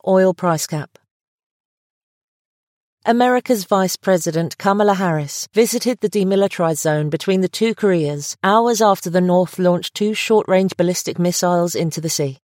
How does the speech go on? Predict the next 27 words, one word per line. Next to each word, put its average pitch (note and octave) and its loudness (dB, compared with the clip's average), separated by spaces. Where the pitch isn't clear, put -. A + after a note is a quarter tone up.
Ms A#3 0
Harris A3+ 2
criticized E3 -2
the F3 4
"provocative G3 0
nuclear F3 2
rhetoric" E3 -2
and G#3+ 0
warned A#3+ 2
of A#3 -4
tough G#3 -2
action E3 -4
if - -4
Kim A3 0
Jong-un's G3+ 0
regime F#3 2
conducted F#3 -2
its - -4
first G3 2
nuclear F#3 2
test - -2
in F3 0
five F3+ 0
years, F3 0
as G#3 0
some F#3+ 0
expect. - -8